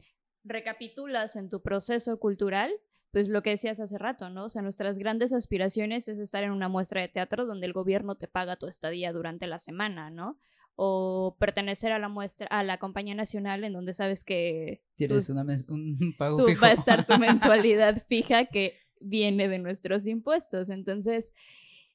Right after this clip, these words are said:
Speaker 1: sí creo que muchas veces al a-, al área académica o al área cultural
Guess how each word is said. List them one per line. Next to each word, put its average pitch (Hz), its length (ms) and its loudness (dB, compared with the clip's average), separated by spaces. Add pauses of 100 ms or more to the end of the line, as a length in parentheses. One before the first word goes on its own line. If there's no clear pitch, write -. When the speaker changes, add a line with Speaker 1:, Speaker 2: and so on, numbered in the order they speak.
(300)
Speaker 1:
sí 262 260 0
creo 247 260 6
que 262 260 2
muchas 233 380 0
veces 233 360 -2
al 202 160 0
a-, 202 200 0 (180)
al 202 200 0
área 214 480 0 (300)
académica 220 680 2
o 208 80 0
al 185 80 -2
área 196 160 -2
cultural 220 480 0